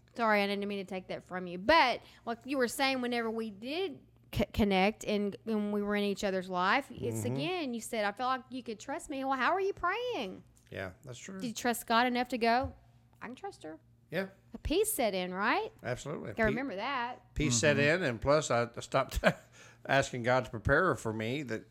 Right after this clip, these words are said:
Speaker 2: uh, you know, he, God told me, "I need to prepare you. She's ready." And so, you know, that's when the trust really came, because then he put us together, and I went, "My goodness, you know,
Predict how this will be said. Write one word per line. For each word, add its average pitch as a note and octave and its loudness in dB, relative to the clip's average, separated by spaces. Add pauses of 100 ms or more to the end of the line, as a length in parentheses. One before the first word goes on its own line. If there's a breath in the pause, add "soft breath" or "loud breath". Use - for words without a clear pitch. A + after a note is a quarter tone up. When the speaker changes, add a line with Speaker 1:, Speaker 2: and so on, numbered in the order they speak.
(140)
Speaker 2:
uh, G2 -8
you G2 -10
know, A2 -4
he, A2 -6
God A2+ -2
told B2 2
me, C3+ 0
"I A2+ 4
need C#3 0
to G#2 -2
prepare A#2 0
you. C3 -4
She's C#3+ -10
ready." A2 -4 (1080 loud breath)
And A#2 -8
so, A2+ 0
you A2 -2
know, A2+ -2
that's B2+ -2
when B2 -2
the G2+ -4
trust A2+ -2
really G2 -4
came, G2+ -6
because G2 -8
then A#2 -6
he G#2+ -6 (380 soft breath)
put C#3+ 2
us A#2+ 0
together, A#2 0
and G#2 -4
I G#2 -4
went, G#2 -8
"My A2+ -12
goodness, F2+ -12 (840 soft breath)
you G#2+ -8
know, G#2 -8